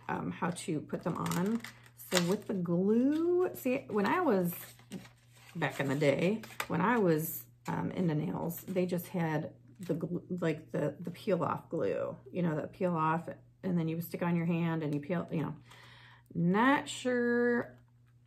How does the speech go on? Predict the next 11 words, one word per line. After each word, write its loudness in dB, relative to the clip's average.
I 2
think -2
I 0
might 0
have 0
to -4
do 0
this -2
with -4
my -2
daughter, 0